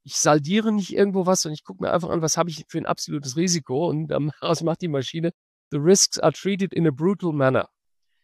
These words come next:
Grober Unfug, auch auffällig grober Unfug.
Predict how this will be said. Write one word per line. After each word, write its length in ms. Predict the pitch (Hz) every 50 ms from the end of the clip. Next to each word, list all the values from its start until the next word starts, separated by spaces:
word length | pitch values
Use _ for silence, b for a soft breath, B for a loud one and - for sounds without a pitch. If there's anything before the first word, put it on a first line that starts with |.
| _ -
Grober 340 | 127 165 202 196 196 -
Unfug, 320 | - 208 208 - 202 190 -
auch 160 | - 135 - - _
auffällig 460 | 123 170 190 - - 170 170 156 -
grober 320 | - 143 147 143 147 147 -
Unfug. 380 | 156 151 - - 151 147 143